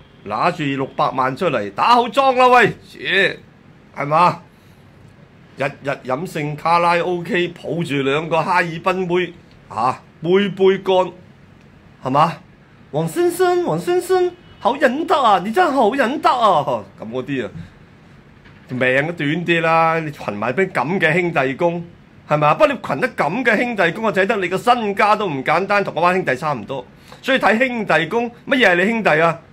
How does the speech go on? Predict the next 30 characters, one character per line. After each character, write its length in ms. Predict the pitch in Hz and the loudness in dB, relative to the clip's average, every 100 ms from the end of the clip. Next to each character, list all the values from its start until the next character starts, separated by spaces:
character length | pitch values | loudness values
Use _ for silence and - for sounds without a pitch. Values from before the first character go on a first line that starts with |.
| - _ | -20 _
睇 120 | - 160 | -6 -2
兩 260 | 143 135 | 0 0
樣 40 | 117 | -2
嘢 140 | 117 139 | -4 -6
咯， 220 | 175 185 196 - - - - - - - | -8 -12 -16 -20 -20 -20 -20 -20 -18 -2
睇 80 | 147 | 0
下 80 | |
你 80 | 156 | 2
嘅 120 | 143 135 | 0 -4
健 160 | 123 123 | -6 -4
康 200 | 151 143 | -4 -6
同 120 | 107 | -6
睇 40 | |
下 100 | 110 | -4
你 80 | 131 | -4
嘅 80 | 123 | -4
身 260 | 120 147 147 | -6 -8 -6
家 220 | 147 143 | -6 -6
咯， 240 | 139 147 147 - - - - - - | -6 -10 -14 -18 -20 -20 -20 -20 -6
兩 180 | 147 180 | 2 4
樣 220 | 254 233 | 4 2
都 80 | 214 | 2
要 120 | 294 | 0
似 220 | 233 - | 0 -2
嗰 140 | 170 226 | -2 -2
啲 60 | 185 | 0
咪 100 | 151 | 0
兄 160 | 170 | -2
弟 60 | 127 | -2
咯， 280 | 104 110 | -4 -6